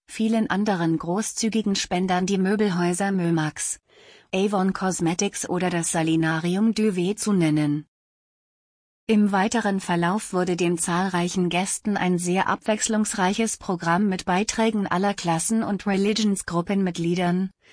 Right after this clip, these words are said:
Gedichten, Vorträgen und einem kleinen szenischen Spiel geboten. Nach einem Vortrag der Kinder der Klasse drei, „Aus dem Denken kommt das Danken“, wie das Nehmen aus dem Geben und wer satt ist,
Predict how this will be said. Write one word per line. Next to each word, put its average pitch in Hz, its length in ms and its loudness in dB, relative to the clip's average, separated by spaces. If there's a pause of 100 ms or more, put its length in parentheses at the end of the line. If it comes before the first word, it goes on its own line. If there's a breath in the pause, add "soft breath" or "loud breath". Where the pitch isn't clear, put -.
(320 loud breath)
Gedichten, 160 720 -2 (180)
Vorträgen 180 760 0
und 202 180 -4
einem 180 320 2
kleinen 202 420 2
szenischen 208 680 0
Spiel 220 360 0
geboten. 185 760 -2 (400)
Nach 196 240 2
einem 185 300 0
Vortrag 175 640 -2
der 170 140 -2
Kinder 226 360 2
der 202 160 -2
Klasse 208 460 -2
drei, 180 500 -2 (500 loud breath)
„Aus 180 220 2
dem 170 180 2
Denken 202 520 0
kommt 190 280 -2
das 175 200 -2
Danken“, 202 560 -2 (200)
wie 208 120 0
das 190 240 0
Nehmen 185 400 0
aus 170 220 -4
dem 170 200 0
Geben 175 300 0
und - 240 -4
wer 180 200 2
satt 160 240 -2
ist, - 420 -6